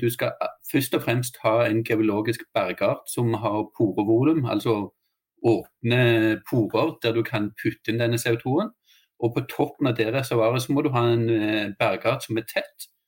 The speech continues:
sånn at det ikke lekker ut igjen. Og, og når du lar geologene gjøre gode vurderinger og velge ut de beste lagrene, så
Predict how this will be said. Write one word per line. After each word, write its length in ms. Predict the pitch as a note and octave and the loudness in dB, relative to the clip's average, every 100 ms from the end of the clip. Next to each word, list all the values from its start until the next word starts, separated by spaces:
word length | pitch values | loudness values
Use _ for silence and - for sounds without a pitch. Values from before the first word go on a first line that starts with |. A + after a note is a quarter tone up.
| _ - | _ -6
sånn 160 | B2+ | -2
at 80 | B2 | 0
det 160 | B2 G#2+ | 0 -2
ikke 160 | G2 | 0
lekker 260 | G#2+ - G2+ | -2 0 -2
ut 140 | G2+ | -2
igjen. 240 | G2 F#2 - _ _ - _ - | -4 -4 -8 _ _ -20 _ -6
Og, 760 | B2 B2 B2 A#2+ A#2+ A#2 A#2+ - | 0 2 4 4 2 0 -2 -2
og 80 | A2 | 0
når 120 | A#2+ | 0
du 80 | C3 | 0
lar 220 | A2+ A#2 D#3+ | 2 2 2
geologene 840 | A#2 A2+ G#2+ G2+ B2+ C3 A#2+ A#2 | 2 2 2 0 0 0 0 2
gjøre 460 | A2 G#2+ G#2 B2 B2+ B2 - | 2 2 2 2 -2 -6 -6
gode 480 | C#3 B2 F#2 G2+ C3 C3 A#2+ A#2 G#2+ | -2 0 0 0 2 2 2 2 2
vurderinger 720 | A2+ A2 G#2 G#2+ D3+ D#3 A#2 | 0 2 -2 0 0 2 2
og 140 | A2+ | 2
velge 220 | A#2 B2 G#2 | 0 -2 -4
ut 80 | - | -4
de 80 | - | -6
beste 240 | - - | -6 -4
lagrene, 500 | G#2+ G2+ A#2 E3 B2+ | 0 0 0 0 0
så 160 | G2 D3 | -2 -2